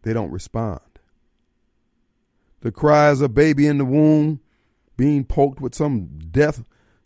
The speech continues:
jab of some type doesn't bother them. So this is why I say to all you out there who are advocating on behalf of more government, all you black Democrat kids out there who think it's so funny that Joe Biden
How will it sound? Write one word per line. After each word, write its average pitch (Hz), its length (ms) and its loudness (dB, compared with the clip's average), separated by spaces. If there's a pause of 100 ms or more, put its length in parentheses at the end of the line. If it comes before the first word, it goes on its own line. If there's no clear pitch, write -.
(320)
jab 156 400 4
of 135 80 -6
some 151 240 -4
type 170 360 -6 (540)
doesn't 202 300 -4
bother 202 340 -4
them. 87 240 -10 (1700)
So 131 160 -4
this 190 200 2
is 196 80 -4
why 165 220 0
I 165 40 0
say 170 180 -2
to 143 160 -2
all 160 200 2
you 165 220 0
out 165 200 -6
there 156 180 -4
who 143 200 -2
are 95 240 -6
advocating 151 600 -4
on 139 100 -2
behalf 139 400 -2
of 117 80 -4
more 135 280 0
government, 143 600 -2 (680)
all 135 160 2
you 151 180 0
black 131 340 2
Democrat 143 520 0
kids 147 320 0
out 143 240 -2
there 143 160 0
who 131 120 -2
think 139 220 -6
it's 135 140 -10
so 151 420 0
funny 143 360 -2
that 127 140 -2
Joe 131 240 0
Biden 135 560 2